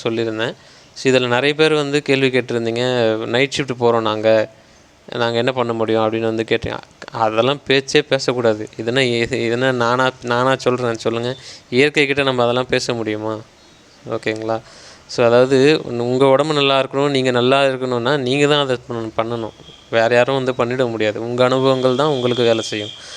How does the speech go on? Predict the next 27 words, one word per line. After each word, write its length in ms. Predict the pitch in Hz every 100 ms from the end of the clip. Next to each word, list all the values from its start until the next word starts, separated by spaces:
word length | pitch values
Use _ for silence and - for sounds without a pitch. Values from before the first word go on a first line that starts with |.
| - - -
அவங்கவங்களோட 580 | 120 127 131 135 131 127
அனுபவங்கள் 460 | 123 135 135 131 131
தான் 100 | 147
அவங்கவங்களுக்கு 440 | 120 123 123 120 117
வேலை 120 | 113
செய்யும். 280 | - 110 110
யாருக்கிட்டையும் 540 | 110 120 127 127 139
போய் 140 | 135 127
எதுவும் 340 | 120 127 131
சொ-, 240 | 120 113 110 113
மாத்தியெல்லாம் 460 | 123 123 120 131
நம்ம 140 | 123 110
ப-, 180 | 113 113 - - - - - -
பண்ணிட 260 | 117 123 131
முடியாது. 500 | 120 113 113 160 202
சொன்னாலும் 440 | 131 131 135 156 170
உங்களுக்கு 260 | 151 135
அது 120 | 123
புரியாது. 500 | 123 123 123 117 110 113 - - -
So, 240 | - 127
அப்போ 180 | 117 123
வந்து 240 | 123 151
நீங்க 340 | 151 135 147 143
தான் 200 | 165 226 - -
எக்ஸ்பீரியன்ஸ் 500 | 127 - 151 147 135
பண்ணி 180 | 120 123
பார்க்கணும். 420 | 131 110 107 107